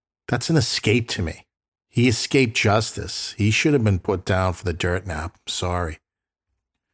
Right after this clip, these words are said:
All right, guys, I think that's all I have on this horrendous case.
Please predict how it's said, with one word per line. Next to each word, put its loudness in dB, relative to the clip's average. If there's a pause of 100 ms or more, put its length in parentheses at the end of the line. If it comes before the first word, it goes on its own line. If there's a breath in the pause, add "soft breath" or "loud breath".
(260)
All 4
right, 4
guys, 0
I 2
think 0
that's 0
all 2
I 2
have 0
on 2
this 0
horrendous 0
case. 0